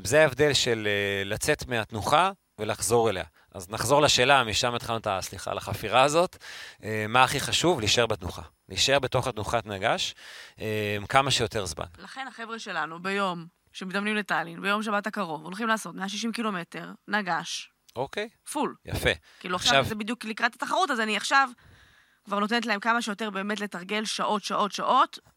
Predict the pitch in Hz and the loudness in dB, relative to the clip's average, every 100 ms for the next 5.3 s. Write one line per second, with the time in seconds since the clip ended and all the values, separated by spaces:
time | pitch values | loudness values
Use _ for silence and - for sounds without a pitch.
0 | _ 110 117 104 - 101 220 - 170 269 | _ -4 0 0 0 -2 4 6 6 4
1 | 240 208 180 175 156 117 147 147 131 120 | 2 2 0 0 2 4 4 4 4 6
2 | 113 - 98 98 - 113 110 107 104 127 | 4 2 -6 -8 -8 -8 -6 -4 -2 0
3 | 131 - 110 107 120 117 107 131 131 104 | 0 0 -2 0 0 0 0 4 4 4
4 | 113 117 131 123 113 104 - 104 113 117 | 4 6 6 2 -2 -6 -6 -2 0 0
5 | 117 107 95 | -2 -2 -4